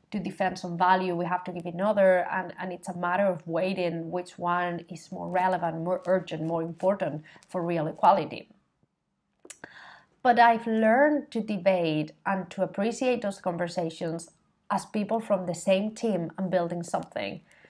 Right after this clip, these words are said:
It's a great opportunity that we have to learn from each other and keep opening each other's eyes and keep growing together. And,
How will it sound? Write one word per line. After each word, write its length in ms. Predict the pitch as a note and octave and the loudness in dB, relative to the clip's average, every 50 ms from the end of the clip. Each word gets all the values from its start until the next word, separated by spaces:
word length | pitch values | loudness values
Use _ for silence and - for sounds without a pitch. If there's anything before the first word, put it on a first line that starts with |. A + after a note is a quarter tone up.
| _ _ - | _ _ -8
It's 160 | G3+ F#3+ G#3 | -4 -2 -2
a 20 | |
great 340 | G3 - G3+ G3+ G3+ G#3 A3 | -2 0 2 2 4 4 4
opportunity 600 | A#3+ A#3+ - C#4+ C#4 - A#3+ A3 F#3+ - - F#3 | 2 2 2 0 0 -2 -4 -4 -4 -4 -6 -6
that 180 | F3+ - - - | -6 -6 -6 -4
we 80 | F#3 | -4
have 380 | F3+ - F#3 F3 E3 - - - | -2 0 2 2 2 0 -2 -6
to 100 | - F3+ | -8 -4
learn 280 | E3 E3 F3 G3 G#3 | -2 0 0 0 0
from 220 | G3+ - B3+ A#3+ A#3 | -2 -4 -4 -2 -2
each 200 | A3 A3 - G#3+ | -6 -4 -2 -2
other 400 | - - - - - - - - _ _ - - - - - | -2 -2 -2 -4 -6 -6 -8 -12 _ _ -20 -20 -20 -18 -6
and 200 | - G3+ F#3+ - | -2 -2 -2 -2
keep 160 | - G#3 F#3+ - | -2 -4 -2 0
opening 400 | - F3+ F#3 - G#3+ A#3 A3+ A3 | 0 2 2 2 0 0 -2 -2
each 160 | G#3+ A3 - | -4 0 0
other's 320 | F#3 F3 E3 F3 E3+ F3 - - | 0 2 2 0 -4 -4 -4 -2
eyes 400 | F#3+ F3+ D#3+ C#3+ C#3+ D#3+ E3+ - - _ _ | -2 0 0 0 0 -2 -4 -8 -14 _ _
and 140 | - F3+ E3+ | -6 -6 -6
keep 160 | G3 F3+ - | -8 -8 -4
growing 520 | - F3 E3 D#3+ D#3+ D3+ D3 D#3 D#3+ D#3+ - _ _ _ _ _ | -2 0 0 0 0 0 -2 -4 -6 -10 -12 _ _ _ _ _
together. 580 | - F#3+ - G3 F3 F3 E3+ E3 D#3 D#3 D#3 - _ _ _ _ _ - | -14 -2 2 2 4 4 4 4 2 0 -2 -8 _ _ _ _ _ -2
And, 240 | G#3+ A#3 A#3 A3+ | 0 0 0 0